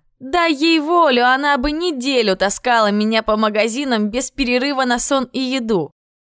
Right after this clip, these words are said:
Но, наконец, моя мольба была услышана. Подруга решила, что купленного достаточно, чтобы выглядеть на вечеринке не хуже светских львиц.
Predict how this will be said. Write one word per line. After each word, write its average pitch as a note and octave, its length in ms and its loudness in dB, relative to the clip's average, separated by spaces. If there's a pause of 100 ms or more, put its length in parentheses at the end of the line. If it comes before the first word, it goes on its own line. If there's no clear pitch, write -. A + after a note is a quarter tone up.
(120)
Но, G3 180 2
наконец, F#3+ 680 0
моя D4 380 2
мольба A#3+ 400 0
была G3 320 2
услышана. E3 760 -6 (380)
Подруга E4 440 2
решила, D4+ 440 0
что - 180 -4
купленного D#4+ 600 0
достаточно, B3+ 680 -2
чтобы F3+ 340 -4
выглядеть G3+ 520 -4
на F#3 100 0
вечеринке G#3+ 840 -4
не C4+ 200 -2
хуже C#4+ 340 -2
светских F#3 560 -4
львиц. D#3+ 460 -6